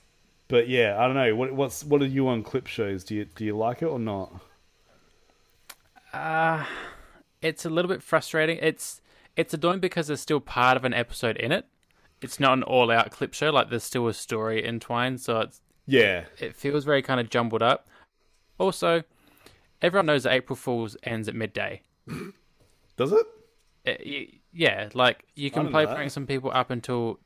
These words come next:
Speaker 2: twelve o'clock in the afternoon. Yeah, this is very, very well known.
Speaker 1: I never
Speaker 2: Please,
Speaker 1: knew that.
Speaker 2: if you know this, call in. If you didn't know this, don't call in.
Speaker 1: <laughs> I never
Speaker 2: Wait,
Speaker 1: knew that.
Speaker 2: flip that. Um, ah, everyone knew that, Paul.
Speaker 1: Oh,
Speaker 2: Jeez.
Speaker 1: damn.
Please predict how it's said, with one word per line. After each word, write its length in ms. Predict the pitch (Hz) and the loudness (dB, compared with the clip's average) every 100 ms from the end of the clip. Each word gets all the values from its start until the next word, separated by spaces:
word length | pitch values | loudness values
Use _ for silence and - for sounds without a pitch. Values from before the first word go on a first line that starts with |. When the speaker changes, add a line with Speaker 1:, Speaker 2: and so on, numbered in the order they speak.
| _ - | _ -2
Speaker 2:
twelve 300 | 143 135 120 | 2 2 2
o'clock 220 | 131 117 | -2 -2
in 60 | |
the 60 | 117 | -2
afternoon. 480 | 110 - 113 104 113 | -4 -4 -8 -10 -8
Yeah, 120 | 165 | -8
this 140 | 233 - | -8 -8
is 200 | 208 - _ - | -10 -12 _ -4
very, 340 | 175 208 190 - _ _ _ _ _ _ | -2 -2 -8 -16 _ _ _ _ _ _
very 200 | 156 180 | 0 2
well 200 | 151 139 | 2 0
known. 340 | 123 117 101 104 _ _ - - | 0 -2 -4 -10 _ _ -20 -12
Speaker 1:
I 40 | |
never 40 | 113 | 0
Speaker 2:
Please, 260 | 170 160 | 0 2
Speaker 1:
knew 100 | 120 135 | -2 -2
that. 140 | 113 | 0
Speaker 2:
if 160 | 147 156 | 0 0
you 60 | |
know 180 | 151 160 | 2 4
this, 220 | 151 147 | 4 0
call 260 | - 160 131 | -2 -2 0
in. 220 | 127 120 | -2 -4
If 140 | 123 - | -6 -6
you 60 | |
didn't 140 | 143 135 | -6 -2
know 100 | 123 | 0
this, 240 | 117 - 117 - | -2 -4 -6 -2
don't 160 | 123 | -2
call 240 | 117 113 110 | -4 -8 -8
in. 140 | 110 - - _ 370 - - - | -10 -12 -18 _ -16 -14 -16 -12
Speaker 1:
<laughs> 40 | 185 - | -12 -2
I 440 | - 175 196 - 180 | -2 -2 -6 -4 -2
never 140 | 185 | 2
Speaker 2:
Wait, 200 | 117 175 | 2 2
Speaker 1:
knew 60 | 131 | -2
that. 200 | 107 - - 139 139 | -4 -10 -20 -20 -8
Speaker 2:
flip 180 | 127 - | -8 -6
that. 240 | 110 - - - - _ _ _ _ - | -6 -8 -10 -20 -20 _ _ _ _ 2
Um, 540 | 139 143 143 147 127 - _ _ _ _ _ _ _ _ | 4 4 0 -6 -14 -20 _ _ _ _ _ _ _ _
ah, 140 | - 117 | -16 -12
everyone 380 | 113 131 135 101 | -10 -8 -8 -10
knew 120 | 95 | -10
that, 180 | 98 - | -14 -14
Paul. 260 | 113 113 - _ _ - | -12 -14 -16 _ _ -16
Speaker 1:
Oh, 40 | |
Speaker 2:
Jeez. 200 | 95 135 | -12 -12
Speaker 1:
damn. 280 | 101 107 95 | -12 -14 -14